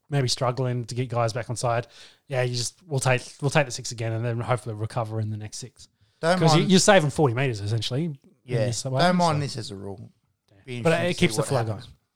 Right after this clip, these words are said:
Speaker 1: So players will be penalised for leaving a scrum early before the referee calls break.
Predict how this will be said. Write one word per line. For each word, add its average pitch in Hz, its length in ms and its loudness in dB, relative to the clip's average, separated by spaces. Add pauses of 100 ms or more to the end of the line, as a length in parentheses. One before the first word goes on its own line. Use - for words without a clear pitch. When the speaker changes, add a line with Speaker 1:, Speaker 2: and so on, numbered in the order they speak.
(880)
Speaker 1:
So 170 280 8
players 190 420 6
will 175 140 2
be 151 260 0
penalised 156 560 6
for 147 60 -2
leaving 147 280 4
a 131 40 2
scrum 147 320 0
early 147 240 4
before 135 300 0
the 135 80 4
referee 135 520 0
calls 120 340 0
break. 135 400 -2